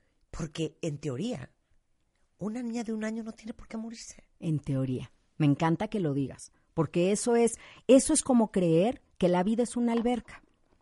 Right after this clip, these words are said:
Speaker 2: En teoría, no tendría por qué haber olas en una alberca. Y lo que pasa es que se nos olvida que la vida es un mar. Y en el mar hay olas. No es personal, no es un ataque, no es una tragedia, no nos engañaron.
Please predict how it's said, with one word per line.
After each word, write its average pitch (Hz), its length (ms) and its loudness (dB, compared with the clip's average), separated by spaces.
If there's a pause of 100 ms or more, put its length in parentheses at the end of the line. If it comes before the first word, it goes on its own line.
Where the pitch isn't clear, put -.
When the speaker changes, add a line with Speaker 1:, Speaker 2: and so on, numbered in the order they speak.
(120)
Speaker 2:
En 185 180 6
teoría, 170 540 6 (300)
no 226 160 8
tendría 277 340 8
por 269 140 4
qué 254 100 2
haber 240 180 6
olas 247 340 4
en 214 120 2
una 214 160 2
alberca. 208 460 -4 (380)
Y 202 100 2
lo 196 120 8
que 202 120 2
pasa 226 240 4
es 208 100 -4
que 214 120 0
se 185 160 0
nos 170 220 0
olvida 160 440 0 (340)
que 175 100 -4
la 170 140 2
vida 180 180 2
es - 140 -4
un 180 160 2
mar. 151 220 2 (560)
Y 175 120 2
en 175 100 4
el 175 140 4
mar 226 380 2
hay 226 240 2
olas. 208 380 2
No 190 160 6
es 220 140 0
personal, 190 800 2
no 214 100 2
es - 180 -4
un 208 140 0
ataque, 196 600 0
no 190 100 0
es 185 160 -2
una 196 180 -2
tragedia, 180 580 -2
no 180 120 2
nos 190 200 -2
engañaron. 156 580 -6